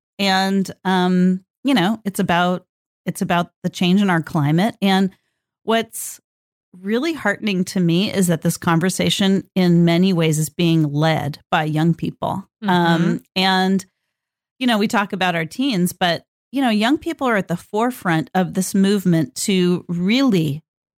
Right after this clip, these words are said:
Speaker 1: get people to sort of wake up and change what they're doing to address this. And so I am very proud to support these young people and get behind that leadership. So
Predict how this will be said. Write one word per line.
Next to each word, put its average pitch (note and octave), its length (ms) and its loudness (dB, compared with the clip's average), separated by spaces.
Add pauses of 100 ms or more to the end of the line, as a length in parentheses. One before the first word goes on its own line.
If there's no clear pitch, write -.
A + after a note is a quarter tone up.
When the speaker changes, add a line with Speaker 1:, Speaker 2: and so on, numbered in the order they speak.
Speaker 1:
get G#3 200 -2
people A3+ 260 -4
to F#3 200 0
sort F3 220 -2
of D#3 160 -4
wake G#3 240 0
up E3+ 240 -2
and F3 180 0
change G3+ 340 0
what G3+ 180 -2
they're F3 160 0
doing E3+ 440 0
to F3 140 -2
address D#3+ 400 -4
this. D4+ 340 -2 (100)
And G#3 160 2
so G#3 520 -2
I A#3 580 -2
am F#3+ 320 -2 (240)
very B3+ 320 -2
proud A3 460 -4
to D#3+ 80 -2
support - 400 -4
these D#3+ 180 0
young D3 180 0
people - 560 -4
and E3+ 380 2 (320)
get G3+ 180 0
behind F#3+ 460 0
that E3+ 180 0
leadership. F3 600 -6
So F#3 340 0